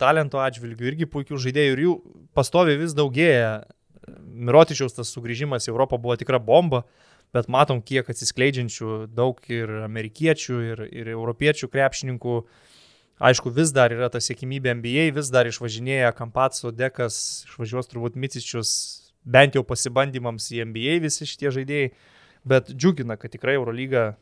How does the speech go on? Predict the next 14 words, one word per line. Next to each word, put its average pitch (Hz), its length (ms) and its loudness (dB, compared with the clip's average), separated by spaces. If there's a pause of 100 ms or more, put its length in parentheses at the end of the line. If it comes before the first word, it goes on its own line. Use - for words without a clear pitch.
tokie 123 260 0
vat 113 220 -2
su - 180 -6
asmenybėm 127 600 -2
ir, 120 100 -8
ir 117 180 -10 (800)
aš 123 220 0
sakyčiau, 151 260 0
jeigu 147 300 0 (160)
truputėlį 151 640 0
dar 139 220 6 (180)
labiau 143 400 2
dirbtų 139 540 4 (1400)
marketingas, 190 1120 2